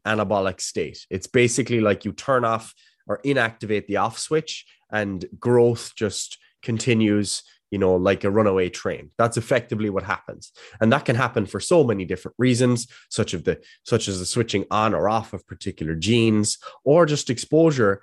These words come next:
to a chronic anabolic state. That's what, one of the reasons why if someone's, you know, constantly overeating over time or eating, uh, or consuming lots of anabolic drugs, you get an increase in these risks of, uh,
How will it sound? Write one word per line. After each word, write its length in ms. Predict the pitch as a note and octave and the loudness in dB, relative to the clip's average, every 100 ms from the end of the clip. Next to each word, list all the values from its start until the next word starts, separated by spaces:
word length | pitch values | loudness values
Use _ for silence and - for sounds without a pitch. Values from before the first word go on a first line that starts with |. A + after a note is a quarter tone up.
| _ - | _ -10
to 160 | G#2+ | -8
a 60 | G2 | -8
chronic 680 | - - F3 D3 G2+ - - _ _ | -8 0 2 4 2 0 -20 _ _
anabolic 520 | - A#2 G#2 G#2 F#2+ | 2 4 4 2 0
state. 420 | - D3 A#2 - - | -2 -2 -2 -4 -4
That's 200 | C3+ - | -4 -2
what, 240 | C3+ A#2+ | -2 0
one 120 | A2 C3+ | -2 -2
of 60 | |
the 80 | A#2 | -2
reasons 380 | G#2+ G2 G#2 - | -4 -6 -10 -4
why 280 | G2+ G2+ G#2 _ _ | -2 -2 -4 _ _
if 100 | A#2+ | -14
someone's, 600 | - C3 A#2+ G#2 F#2 - | -6 -2 0 -2 -6 -12
you 120 | F#2+ G2+ | -8 -4
know, 300 | F#2 F#2 - _ _ _ - | -2 -2 -6 _ _ _ -12
constantly 680 | - B2+ A#2+ - A2+ A2 A2 | 0 0 0 0 0 4 6
overeating 540 | A2 G2 A#2+ C3+ B2+ | 6 4 2 2 2
over 240 | B2 A#2 A#2 | 2 2 0
time 560 | A#2+ A#2 A2+ A#2 A2 _ _ | 0 0 0 -2 -8 _ _
or 160 | G#2+ A2 | -2 -2
eating, 460 | G#2 A2 G#2 G2+ - _ F#2+ | -2 -2 -2 -6 -10 _ -10
uh, 300 | F#2+ F2+ F2 | -6 -6 -4
or 280 | G2 F#2 - - | -2 -2 -6 -6
consuming 520 | A#2+ - B2 A2 G#2 | -6 2 2 2 2
lots 300 | G2+ G2 A2+ | 0 -2 -6
of 180 | F#2 - - | -6 -8 -6
anabolic 540 | A#2 G#2+ A2 G2+ F2+ | -4 0 0 0 -4
drugs, 500 | - D3 C3+ B2 - - - _ | 2 4 4 2 -10 -12 -20 _
you 80 | B2+ | -2
get 200 | B2+ A#2+ | 2 2
an 80 | C3 | 2
increase 720 | D#3+ - A#2+ G#2+ - - - | -2 -4 -4 -4 -8 -14 -12
in 140 | A2 G#2+ | -6 -4
these 240 | G#2 F#2 | -4 -2
risks 380 | A2+ F#2 - - | -4 -4 -8 -4
of, 260 | F#2 F2 | -2 -2
uh, 240 | F#2 F2 | -4 -4